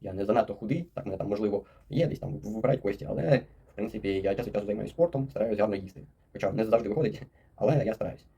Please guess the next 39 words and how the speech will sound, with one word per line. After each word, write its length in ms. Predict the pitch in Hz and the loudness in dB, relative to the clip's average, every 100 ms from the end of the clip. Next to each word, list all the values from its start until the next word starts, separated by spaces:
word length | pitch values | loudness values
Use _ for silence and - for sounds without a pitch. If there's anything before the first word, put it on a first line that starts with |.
| _ | _
Тому 320 | 127 175 131 - | 4 6 4 0
шість 200 | - 147 | -2 0
із 40 | 107 | 0
десяти 220 | 104 113 | -2 2
я 80 | 98 | 2
оцінив 280 | 92 101 | 2 0
зовнішність. 340 | 95 - - - - - - - | 0 0 -8 -18 -20 -18 -2 4
Далі 160 | 175 | 6
в 20 | |
мене 140 | 117 104 | 6 4
йде 100 | 113 | 2
харизма. 280 | 113 107 - - - | 0 -2 -6 -12 2
Харизму 220 | 127 117 | 4 6
я, 160 | 107 107 | 6 6
е, 220 | - 101 98 95 - - | 0 -8 -8 -10 -14 0
на 60 | 107 | 2
один 140 | 104 | 2
із 40 | |
десяти. 260 | 101 101 - - - - - - | 0 -6 -8 -14 -20 -20 -20 -6
І 240 | 104 101 98 | -2 -2 -2
думаю, 280 | - 117 101 | 2 2 2
ви 80 | |
бачите, 260 | 104 - - | -2 -8 -12
чому. 140 | 104 85 - - - - | -14 -14 -20 -20 -20 -10
Е, 40 | 135 95 - - | -8 -6 -8 4
я 240 | 139 143 - - - | 6 6 4 -10 -8
хотів 400 | 117 110 - - - - - - - | -4 -4 -6 -12 -18 -20 -20 -20 -4
більше 160 | 143 - | -2 0
харизми 260 | 107 107 113 | 4 4 4
собі. 200 | 107 - - - - 98 | 2 0 -14 -20 -10 -6
Е, 240 | 101 98 85 - - - | -4 -4 -8 -16 -20 -12
далі 440 | 95 123 127 113 110 | 2 4 4 4 0
йде, 480 | 104 101 113 110 - | 0 0 4 4 2
як 120 | 104 | -4
це 60 | 110 | -2
на 60 | |
українському, 640 | 107 127 123 113 107 104 101 | 2 0 0 0 0 0 0
о, 240 | 104 104 - _ _ - - - - _ _ _ _ _ _ _ | -2 -2 -6 _ _ -20 -20 -20 -20 _ _ _ _ _ _ _
мгм. 380 | 104 107 139 | -14 -4 -4